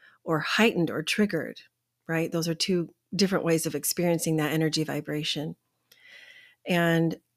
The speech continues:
uh, by extension, learning those specific things that may trigger a higher energy response. Grounding yourself really is a way of learning about your nervous system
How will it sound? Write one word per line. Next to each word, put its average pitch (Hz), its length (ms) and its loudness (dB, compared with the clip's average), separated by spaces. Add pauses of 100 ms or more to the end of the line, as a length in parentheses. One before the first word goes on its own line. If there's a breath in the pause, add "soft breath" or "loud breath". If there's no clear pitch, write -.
(140)
uh, 156 220 0
by 160 140 4
extension, 165 500 2
learning 170 320 4
those 165 160 2
specific - 640 -2
things 170 560 -4 (600 soft breath)
that 175 520 -2 (680)
may 170 160 4
trigger 165 400 2
a 151 80 2
higher 156 400 0
energy 151 460 -2
response. 151 720 -4 (1080 loud breath)
Grounding 214 680 10
yourself 170 640 2 (200)
really 180 340 4
is 170 760 2 (1700)
a 170 80 2
way 165 340 6
of 151 100 0
learning 156 360 4
about 151 320 0
your 160 120 -2
nervous 160 340 0
system 277 480 2